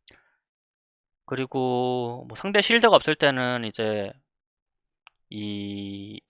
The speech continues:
징후의 사슬을 가는 편인데, 이 스테락이나 불클 아이템도 좋긴 하거든요. 근데 제가 징후의 사슬을 먼저 뽑으려는 이유는 이 가격이에요, 가격.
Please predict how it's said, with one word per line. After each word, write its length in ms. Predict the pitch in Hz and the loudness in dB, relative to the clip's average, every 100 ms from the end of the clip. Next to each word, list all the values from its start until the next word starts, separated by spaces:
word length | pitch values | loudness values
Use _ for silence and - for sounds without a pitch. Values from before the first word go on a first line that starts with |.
| _ _ _ | _ _ _
징후의 380 | - 139 185 214 | -6 0 4 4
사슬을 760 | 185 170 135 123 120 120 107 95 | 4 2 0 0 0 0 -2 -6
가는 260 | - 113 110 | -4 -4 -2
편인데, 640 | 160 147 120 147 113 110 _ _ _ _ _ _ _ _ _ _ _ _ _ _ _ _ _ - | -4 -4 -2 -2 -2 -6 _ _ _ _ _ _ _ _ _ _ _ _ _ _ _ _ _ -10
이 120 | 123 | -8
스테락이나 1160 | - 254 247 240 185 151 151 151 139 107 101 - | 4 8 10 8 6 6 6 6 6 4 -2 -8
불클 280 | - - 185 | -6 4 8
아이템도 320 | 127 131 135 | 8 4 -6
좋긴 260 | - - 139 | -8 -4 2
하거든요. 440 | 165 165 107 143 - _ _ _ _ _ _ _ _ _ _ | 4 4 2 -8 -10 _ _ _ _ _ _ _ _ _ _
근데 100 | 160 | -6
제가 240 | - 165 160 | 2 6 6
징후의 320 | 156 208 226 | 4 2 6
사슬을 340 | 214 208 175 | 6 8 6
먼저 240 | 123 135 147 | 6 2 0
뽑으려는 540 | 196 214 202 175 123 | 0 4 4 4 2
이유는 560 | 120 147 180 131 98 - _ _ _ _ _ _ - | -2 -2 -2 -2 -6 -16 _ _ _ _ _ _ -10
이 80 | 160 | -4
가격이에요, 600 | - - 226 - 135 104 | 0 6 6 6 2 2
가격. 360 | - 104 95 | -2 -4 -6